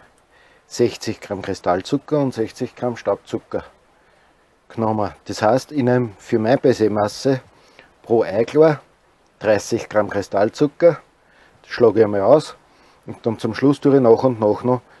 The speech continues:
den Staubzucker unterrühren. Und zwar rühre ich das so lang, bis dass man beim Probieren keine Kristalle mehr zwischen die Zähne spürt. Und das wird jetzt dann unser Schnee haben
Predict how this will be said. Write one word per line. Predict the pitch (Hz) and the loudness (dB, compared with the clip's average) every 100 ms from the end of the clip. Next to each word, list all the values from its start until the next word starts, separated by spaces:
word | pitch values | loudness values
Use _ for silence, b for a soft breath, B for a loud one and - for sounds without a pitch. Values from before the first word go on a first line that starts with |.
| b | b
den | 127 | -4
Staubzucker | - 110 107 - 131 - 110 | 0 0 0 -2 -6 -2 -2
unterrühren. | 104 - - 101 101 80 _ _ _ _ _ _ _ _ - | -2 -4 -4 -2 -2 -6 _ _ _ _ _ _ _ _ -14
Und | 117 | -8
zwar | - 117 | 2 4
rühre | 123 120 | 6 4
ich | 113 | 4
das | 120 | 0
so | - | 0
lang, | 131 123 131 B B B - | 2 2 -2 B B B -10
bis | 123 | 2
dass | 131 120 | 4 4
man | 135 120 b b b - | 2 0 b b b -6
beim | 107 - _ - | -6 -8 _ -6
Probieren | 107 113 131 165 - b b b _ | -6 2 4 4 0 b b b _
keine | 131 135 143 | 0 2 2
Kristalle | 151 147 - 107 117 | 2 2 2 2 2
mehr | 113 101 92 - | 2 -2 -4 -12
zwischen | - 117 101 101 | -10 -8 -6 -6
die | 101 | -8
Zähne | 104 95 - _ _ - | -8 -10 -10 _ _ -20
spürt. | - 101 101 - _ _ _ _ _ _ B B B B | -10 -8 -8 -10 _ _ _ _ _ _ B B B B
Und | 104 - | -14 0
das | 143 143 | 2 4
wird | 156 | 4
jetzt | 156 - 147 | 4 4 2
dann | 147 | 2
unser | 139 131 | 2 -2
Schnee | 120 107 107 | -2 0 4
haben | 131 131 | 4 4